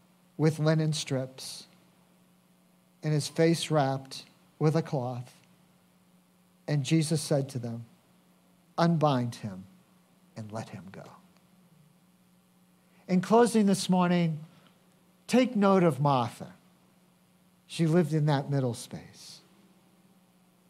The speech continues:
"Lord, I know your promises. I know the past. I know the future, but," and Jesus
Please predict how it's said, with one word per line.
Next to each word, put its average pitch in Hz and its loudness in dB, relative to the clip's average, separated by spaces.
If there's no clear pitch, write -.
"Lord, 202 6
I 196 8
know 220 8
your 233 8
promises. 202 2
I 156 0
know 226 2
the 202 2
past. 190 -2
I 170 -2
know 220 2
the 208 0
future, 196 -6
but," 139 -8
and 143 -2
Jesus 170 0